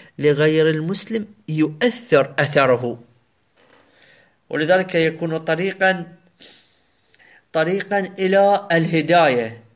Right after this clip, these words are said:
"إذا رحمه الله"، بدعائك له بالتسميت سوف، سوف يكون مهديا. هذه هي المسألة الأولى. لكن هذه المسألة الأولى التركيز فيها على هذه المسألة،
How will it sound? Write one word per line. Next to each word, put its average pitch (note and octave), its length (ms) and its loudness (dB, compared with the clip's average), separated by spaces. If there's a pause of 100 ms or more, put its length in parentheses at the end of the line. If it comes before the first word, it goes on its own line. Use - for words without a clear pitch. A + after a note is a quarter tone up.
(160)
"إذا E3+ 480 2
رحمه C#3 540 -2
الله"، B2+ 540 -2
بدعائك D3 920 -2
له C3+ 800 0 (400)
بالتسميت E3 840 -4
سوف، G3 420 -4 (1900)
سوف D3+ 360 0
يكون D3 640 -2
مهديا. B2+ 680 -2 (760)
هذه G#3 480 2
هي G3 80 4
المسألة F3+ 540 0
الأولى. C3 360 -2
لكن A3 240 -2
هذه A#3 120 -2
المسألة F3+ 440 -2
الأولى A2+ 500 -8 (680)
التركيز G#3+ 640 -6
فيها E3+ 260 -2
على C#3+ 440 -2 (200)
هذه C3+ 300 0
المسألة، B2+ 640 -8